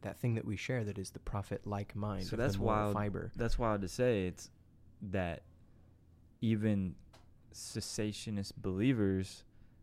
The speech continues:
Speaker 2: could operate in the spiritual gifts.
Speaker 1: Absolutely.
Speaker 2: Which is hilarious. <laughs>
Speaker 1: Yeah.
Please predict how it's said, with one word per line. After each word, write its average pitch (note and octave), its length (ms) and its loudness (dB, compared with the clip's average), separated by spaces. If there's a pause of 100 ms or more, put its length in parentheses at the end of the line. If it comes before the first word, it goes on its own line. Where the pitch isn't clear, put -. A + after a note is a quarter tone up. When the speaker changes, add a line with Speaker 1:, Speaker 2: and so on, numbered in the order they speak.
(400)
Speaker 2:
could A#2+ 400 4 (100)
operate G#2 600 4
in G2 520 4 (920)
the G2+ 100 0
spiritual G#2 500 2
gifts. G2 600 2
Speaker 1:
Absolutely. G#2 600 -4 (720)
Speaker 2:
Which G#2+ 220 -6
is F2 100 -4
hilarious. G2 560 2 (840)
<laughs> - 20 8 (1900)
Speaker 1:
Yeah. D#3 260 2